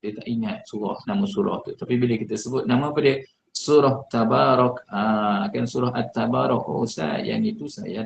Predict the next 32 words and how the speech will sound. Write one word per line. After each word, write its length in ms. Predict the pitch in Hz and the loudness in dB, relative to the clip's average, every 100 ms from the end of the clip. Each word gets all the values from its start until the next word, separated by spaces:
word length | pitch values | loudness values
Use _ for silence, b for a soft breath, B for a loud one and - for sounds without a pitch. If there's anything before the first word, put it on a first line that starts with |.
| 117 | -6
tahu, 400 | 127 143 127 107 | -6 -6 -8 -10
Ustaz." 400 | - - 92 - - - - | -12 -14 -12 -14 -18 -12 -6
Ha, 240 | 101 95 87 | -4 -4 -8
kan. 160 | - - b b b - | -10 -16 b b b -6
At-Tabarak 720 | 113 110 120 123 160 160 - | -4 -2 0 4 4 4 2
yang 160 | 117 110 | 2 2
bermaksud 400 | 117 104 120 104 | 0 -2 -4 0
Maha 560 | 113 107 123 127 110 | 2 2 4 4 4
Suci. 960 | 107 95 - - 92 90 90 - - - _ b b - | 0 -6 -10 -10 -8 -6 -6 -6 -8 -10 _ b b -4
Jadi 240 | 117 175 | 2 2
surah 400 | 165 165 131 120 | 2 4 4 4
ini 240 | 120 156 120 | 0 0 0
adalah 320 | 120 135 131 | 2 2 0
surah 480 | - 117 131 143 110 | -2 2 2 2 0
yang 80 | 113 | 0
dikategorikan 640 | 107 104 101 117 131 123 104 | 2 0 -4 -2 -2 0 -2
sebagai 400 | - 113 110 107 | -2 -4 -2 -2
surah 240 | 127 117 | 0 2
Makkiyah 800 | 110 107 - 92 82 - - _ 98 | 2 2 -2 -8 -8 -10 -14 _ -8
dan 160 | - | -8
ada 240 | - - 104 - | -6 -4 -4 -4
tiga 400 | - - 98 95 | -12 -2 -2 -2
puluh 400 | 98 101 107 - | -4 -4 -4 -6
ayat, 480 | 123 123 110 98 - b b b b - | -2 2 2 0 -4 b b b b 0
yang 240 | 113 113 | 4 6
mana 320 | 110 110 123 120 | 8 8 6 6
surah 320 | 110 190 - 101 | 2 2 0 4
ini 240 | 220 113 | 6 6
merupakan 560 | 107 98 101 101 95 - | 6 4 2 -2 -2 -2
surah 320 | 123 104 101 | 2 2 2
yang 240 | 95 92 | -2 -2
membawa 560 | 87 90 95 104 95 | 0 2 4 6 4